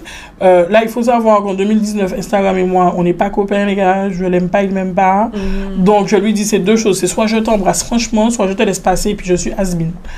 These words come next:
Speaker 1: Donc, je suis dedans tous les jours. Tous les jours, tous les jours. Parce que c'est un côté, côté marketing que je déteste, en
Speaker 2: Mhm.
Speaker 1: fait. Et moi, je dis, je, je suis convaincue de ne pas être du tout douée pour ça. Ça n'a rien à voir avec actuellement.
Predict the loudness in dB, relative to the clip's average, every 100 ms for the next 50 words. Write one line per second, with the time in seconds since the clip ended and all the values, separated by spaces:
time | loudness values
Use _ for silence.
0 | -14 -16 -8 2 2 2 -2 0 0 0
1 | 2 2 2 0 0 2 0 2 4 4
2 | 0 -6 0 2 4 2 0 0 2 2
3 | 2 -2 -2 -4 -2 -2 -2 -2 -4 -8
4 | -20 -14 -4 0 0 0 -2 -2 -2 0
5 | -2 -2 -14 -14 -2 0 4 2 2 -2
6 | -4 -10 -10 -6 -6 -2 -2 -2 -2 0
7 | 2 2 0 0 0 2 2 2 0 -6
8 | 0 2 4 2 2 0 0 0 0 0
9 | -6 -2 -2 -2 0 2 0 0 -6 -2
10 | -2 -2 -10 -6 -4 0 2 2 -2 -8
11 | -10 -10 -12 -14 -6 -6 0 2 2 2